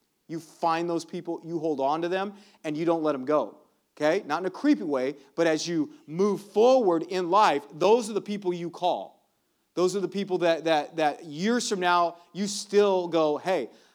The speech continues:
I value your input. This is, this is, I, I need to hear from somebody outside of this circle here. Talk to me," okay? I still have conversations, uh, with college students that were college students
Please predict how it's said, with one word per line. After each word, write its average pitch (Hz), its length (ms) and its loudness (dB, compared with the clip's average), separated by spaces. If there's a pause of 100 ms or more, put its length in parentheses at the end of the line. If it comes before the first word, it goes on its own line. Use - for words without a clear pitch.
I 160 120 4
value 175 600 2
your 165 220 -2
input. 147 440 -8 (360)
This 160 180 -4
is, 131 180 -8
this 151 220 -6
is, 143 180 -10
I, 147 220 -2
I 147 80 -4
need 160 140 -4
to 156 80 -2
hear 156 160 -2
from 143 120 -18
somebody 147 340 -8
outside 156 380 0
of 143 60 -2
this 131 140 -4
circle 160 400 -4
here. 156 260 -4 (400)
Talk 151 300 -2
to 135 60 -14
me," 117 120 -16 (400)
okay? 196 240 -2 (180)
I 175 140 0
still 202 420 0
have 202 200 0
conversations, 185 840 -2 (200)
uh, 156 320 0
with 175 380 0 (180)
college 175 320 0
students 160 460 -2
that 160 100 -2
were 147 80 -4
college 165 300 0
students 156 420 -8